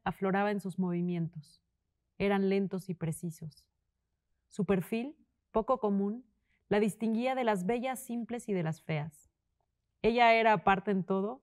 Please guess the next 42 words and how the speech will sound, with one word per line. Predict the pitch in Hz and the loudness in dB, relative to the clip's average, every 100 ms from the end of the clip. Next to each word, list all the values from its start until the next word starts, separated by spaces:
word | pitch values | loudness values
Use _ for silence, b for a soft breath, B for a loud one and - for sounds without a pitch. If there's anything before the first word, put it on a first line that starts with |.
| _ - | _ -2
y | |
te | 175 | 0
hacía | 170 190 180 | 0 0 -2
sentirlo. | 170 156 160 151 - _ _ _ _ _ _ _ _ _ _ _ _ _ _ _ | -2 -2 -4 -6 -16 _ _ _ _ _ _ _ _ _ _ _ _ _ _ _
Aparecía | - 180 220 220 - 262 285 311 - _ | 0 4 4 2 -4 -2 -2 -2 -6 _
de | - 185 | -2 0
golpe | 196 226 240 247 | 2 0 0 -2
como | 233 202 190 | -2 -2 -2
sacerdotisa | 180 190 190 190 214 202 233 | -6 -4 -4 -4 -6 -6 -6
de | |
un | 220 208 | -6 -4
culto | 220 - | -4 -2
antiguo | 202 196 214 202 196 214 _ _ | -2 -2 -2 -2 -2 -4 _ _
o | 196 | 0
reina | 214 226 233 | 2 0 -4
exiliada | - 214 202 220 220 | -6 -2 0 2 2
de | 214 | 2
un | 208 | 0
imperio | 202 214 214 | 0 0 2
lejano | 202 185 - 208 214 | 0 -2 -4 -4 -4
y | |
desaparecido. | 185 165 - 170 170 185 170 156 _ _ _ | -4 -6 -4 -4 -4 -4 -6 -6 _ _ _
Había | 202 208 254 285 | -4 -2 -4 -6
en | 254 | -6
su | 233 | -4
voz | 196 202 | -2 -2
pausada | 208 202 - 180 175 202 - | 0 0 2 2 2 0 -4
una | 208 208 | -2 -2
especie | - 214 - 202 | -2 -4 0 0
de | 175 | 0
tacto, | 170 175 - 160 - _ _ _ _ | 0 -2 -2 -12 -12 _ _ _ _
de | 190 202 | -2 0
mano | 233 247 | 2 4
alargada | 240 202 208 220 226 | 4 4 4 4 4
que | 220 202 | 2 0
lentamente | 220 240 226 233 226 214 220 | 0 -2 -2 -2 -4 -6 -6
se | 208 | -2
me | 185 | 0
metía | 175 170 196 | -2 0 0
en | |
el | 202 185 | 0 -2
pecho, | 190 190 - 233 | -2 -4 -8 -12